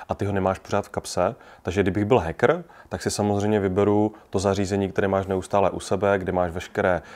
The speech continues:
kreditky, platíš do banky, což spousta lidí třeba u počítače nemusí dělat, ale u toho mobilu je to pro ně pohodlnější, každá banka má apku a dalo by se říct, že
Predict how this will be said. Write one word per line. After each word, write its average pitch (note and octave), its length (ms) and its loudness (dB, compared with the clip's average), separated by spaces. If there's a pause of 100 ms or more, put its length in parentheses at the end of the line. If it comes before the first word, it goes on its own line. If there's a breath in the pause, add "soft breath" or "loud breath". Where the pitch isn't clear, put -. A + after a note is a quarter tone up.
(140)
kreditky, G2+ 920 2 (400)
platíš F2+ 380 -2
do F2+ 100 -2
banky, G2 600 0 (240 loud breath)
což - 140 -6
spousta G#2 300 -4
lidí G2+ 160 0
třeba G#2 220 0
u F2 80 -2
počítače G2+ 460 -4
nemusí F2+ 420 -4
dělat, A2 360 4 (200 loud breath)
ale G2 120 2
u F#2 40 -4
toho G#2 140 0
mobilu F#2 300 0
je F#2 60 0
to F#2+ 80 -2
pro F#2+ 120 -4
ně G2+ 100 0
pohodlnější, F#2 600 -2
každá F2 540 0 (300 loud breath)
banka F2+ 360 0
má F#2+ 120 0
apku F#2+ 580 0 (280 loud breath)
a E2+ 500 0 (340)
dalo F#2+ 260 4
by G2+ 100 0
se A2 220 2
říct, G#2+ 200 2
že G#2 640 4